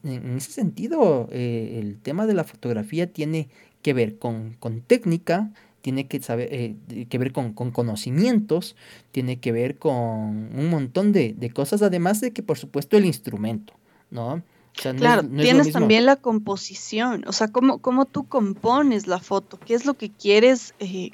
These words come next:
Speaker 2: captar en ese momento, la composición y el temo-, el tema del manejo de luz, eh, las horas para tomar foto, y hay un montón de cosas, las sombras, los
Speaker 1: Eh,
Speaker 2: blancos y demás,
Speaker 1: oye,
Speaker 2: que
Speaker 1: este,
Speaker 2: realmente es un arte.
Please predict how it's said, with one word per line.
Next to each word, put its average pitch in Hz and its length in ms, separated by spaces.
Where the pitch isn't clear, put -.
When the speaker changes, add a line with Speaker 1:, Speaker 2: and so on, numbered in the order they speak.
Speaker 2:
captar 226 480
en 220 160
ese 208 200
momento, 208 560
la 180 140
composición 214 1120
y 214 80
el 208 160
temo-, 220 380
el 208 180
tema 220 240
del 214 140
manejo 196 440
de 190 120
luz, 233 640
eh, 190 440
las 190 240
horas 214 420
para 202 180
tomar 196 400
foto, 233 260
y - 140
hay 214 220
un 294 80
montón 214 480
de 180 160
cosas, 202 420
las 180 280
sombras, 202 680
los 185 200
Speaker 1:
Eh, 180 60
Speaker 2:
blancos 196 600
y 180 80
demás, 190 400
Speaker 1:
oye, 170 220
Speaker 2:
que 165 120
Speaker 1:
este, 160 360
Speaker 2:
realmente 285 440
es 330 80
un 320 160
arte. - 320